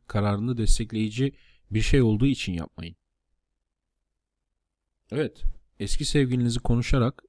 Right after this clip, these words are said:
veya yalvararak döndürmeye ikna etmeye çalışmanız, onun kafasında haftalardır şekillenmekte olan şeyleri defalarca kendisine söylemesine, bu şekilde tekrarlayarak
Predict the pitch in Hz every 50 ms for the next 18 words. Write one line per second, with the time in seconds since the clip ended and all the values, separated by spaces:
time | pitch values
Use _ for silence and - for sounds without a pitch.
0 | _ - 110 113 110 107 107 110 110 110 107 107 113 117 131 131 120 113 - -
1 | 113 104 107 107 107 104 107 107 104 98 - - 131 131 117 - 98 95 90 -
2 | - 98 92 90 - - 90 87 104 - - - - - _ _ _ _ _ _
3 | _ _ _ _ _ _ - 98 110 127 135 - 131 120 - 127 - - 135 131
4 | 123 120 - - 127 135 139 139 135 123 - - 110 - 123 120 117 117 120 117
5 | 117 - - - 139 123 113 107 104 98 - - 101 98 92 90 85 92 107 -
6 | - - _ _ _ _ _ _ _ _ _ _ _ _ - 95 - - 107 107
7 | 117 135 151 151 170 160 - 151 131 120 113 - - 110 101 - - 208 - 196
8 | 190 - - - - - 92 98 143 - - - - _ _ _ _ _ _ _
9 | _ _ _ _ - 127 139 143 - - 156 143 - 139 131 131 - - 127 -
10 | - 127 127 127 131 139 135 113 110 - - - - -